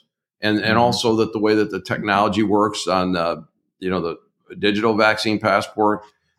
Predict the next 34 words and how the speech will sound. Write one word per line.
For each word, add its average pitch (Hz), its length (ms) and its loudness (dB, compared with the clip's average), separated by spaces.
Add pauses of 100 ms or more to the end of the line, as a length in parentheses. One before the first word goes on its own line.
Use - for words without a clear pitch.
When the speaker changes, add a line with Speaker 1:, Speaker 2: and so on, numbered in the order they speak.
(120)
Speaker 1:
uh, - 280 -10
Speaker 2:
Yeah. 90 220 -10 (280)
Speaker 1:
it, 98 220 -2
it, 104 180 -2
it's 101 240 -6
really 110 320 -2
invasive. 92 600 -6 (200)
Does 139 360 0
anybody 180 500 2
think 143 380 -2
masking 123 840 -2
a 101 80 -6
toddler 90 760 -2 (680)
makes 101 300 -2
any 104 180 -4
sense? - 520 -8 (160)
To 117 80 -2
my 120 240 2
knowledge, 156 480 0
there 104 160 0
is 98 120 -4
not 113 300 0
a 113 160 0
lick 123 880 0
of 101 220 -2
data, 123 320 2
not 117 260 2
even 120 200 0
a 101 60 0
valid 104 420 -2
hypothesis 95 920 -2
that 90 140 -6
says 98 440 0
slapping 107 840 -2